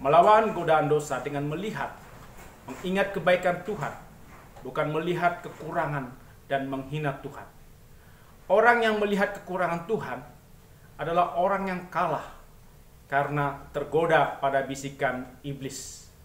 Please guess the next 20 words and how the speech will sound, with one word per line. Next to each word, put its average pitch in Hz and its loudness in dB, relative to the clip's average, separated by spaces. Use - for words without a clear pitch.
Seperti 160 -4
Adam 143 0
dan 139 -2
Hawa 156 2
kalah 147 -2
pada 123 -6
bisikan 135 -8
iblis 151 -10
sehingga 143 -4
menentang 139 -4
Allah. 117 -4
Orang 196 2
yang 151 -2
menang 127 -10
dalam 151 0
beribadah 147 0
dan 147 -2
melayani, 151 2
memuliakan 170 -2
Tuhan 143 -6